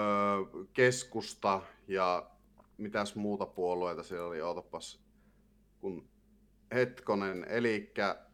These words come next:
käytännössä keskustalla laskee ehdokkaiden määrä,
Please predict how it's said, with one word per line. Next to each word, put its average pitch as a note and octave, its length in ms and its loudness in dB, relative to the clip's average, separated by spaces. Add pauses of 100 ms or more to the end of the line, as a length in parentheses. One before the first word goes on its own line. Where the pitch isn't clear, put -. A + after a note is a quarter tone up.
(500)
käytännössä D#3+ 540 4
keskustalla D#3+ 840 6
laskee B2+ 600 6
ehdokkaiden G#2+ 600 0
määrä, F#2+ 720 2